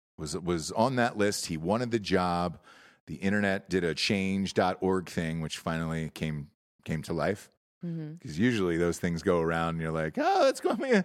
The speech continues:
Speaker 1: Oh, you read the articles and they, we, they already have over two hundred thousand signatures. So it's,
Speaker 2: Yeah.
Speaker 1: uh, <laughs> it's a big, it's a big deal.
Speaker 2: It's happening.
Speaker 1: It's happening. And then nothing, you never hear about it again, right? It's like a Coney sitch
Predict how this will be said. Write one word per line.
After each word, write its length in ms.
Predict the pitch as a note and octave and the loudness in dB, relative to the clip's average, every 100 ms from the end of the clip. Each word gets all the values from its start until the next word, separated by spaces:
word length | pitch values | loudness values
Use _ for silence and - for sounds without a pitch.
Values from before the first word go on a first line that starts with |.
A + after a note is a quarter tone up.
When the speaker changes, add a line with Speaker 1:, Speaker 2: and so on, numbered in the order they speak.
| - - - | 0 -14 -2
Speaker 1:
Oh, 160 | D4 B3 | 0 2
you 120 | D#3+ | 4
read 140 | D3+ | 6
the 80 | B2+ | 6
articles 340 | A#2 C3 E3 | 4 2 2
and 180 | E3 G#3 | 4 4
they, 100 | G#3+ | 2
we, 200 | A3 G3 | 4 2
they 180 | E3+ E3+ | 4 2
already 200 | B3+ D#3+ | 4 2
have 240 | F#2 D3 C3 | 2 2 2
over 220 | E2+ D#2+ | 0 -2
two 180 | - C#3+ | -2 -2
hundred 220 | A2+ E2 | -2 0
thousand 300 | G#2 F#2+ C#2 | 0 0 -6
signatures. 720 | - D#2+ D#2 - G1+ - - - - - | -4 -4 -4 -8 -10 -10 -12 -14 -20 -18
So 360 | - F2 C2 - | -2 0 0 0
it's, 160 | F#2+ D#3+ | 2 4
Speaker 2:
Yeah. 180 | E3 D3 | 2 4
Speaker 1:
uh, 300 | D3+ D3 C3 - | 4 2 0 -4
<laughs> 80 | - D#3 | -4 -2
it's 100 | - | 2
a 60 | G3 | 2
big, 160 | - E4+ | 2 0
it's 160 | D#4 C4 | 0 0
a 80 | D4 | -2
big 280 | D#4 C4+ | -2 -2
deal. 420 | A#3 A#3 D3 C#3 C3 | 0 0 2 2 2
Speaker 2:
It's 220 | F#3 F3 | 0 0
happening. 500 | F#3+ F3 - D3 D#3 G3 | 2 2 0 2 4 4
Speaker 1:
It's 120 | - | 4
happening. 840 | F#3+ G3 F#3 D#3+ B2 A2 G#2+ A2 - - - | 4 4 4 4 4 4 2 -2 -6 -18 -4
And 100 | B2 C3 | 2 2
then 120 | C3 | 4
nothing, 280 | C3 C3+ B2 | 2 2 2
you 220 | A#2+ A2+ | 2 2
never 240 | A2+ G#2+ F#2 | 2 2 2
hear 180 | G2 | 2
about 220 | F2+ E2 D#2 | 4 2 0
it 80 | |
again, 280 | C#2+ C2+ G1+ _ F#2+ | -4 -6 -10 _ -2
right? 160 | F#2 | -2
It's 120 | - A2+ | 0 0
like 100 | E2+ | 0
a 60 | |
Coney 360 | - F#2 D2+ C#2 | 0 -2 -2 -6
sitch 460 | - - - - | -6 -8 -8 -10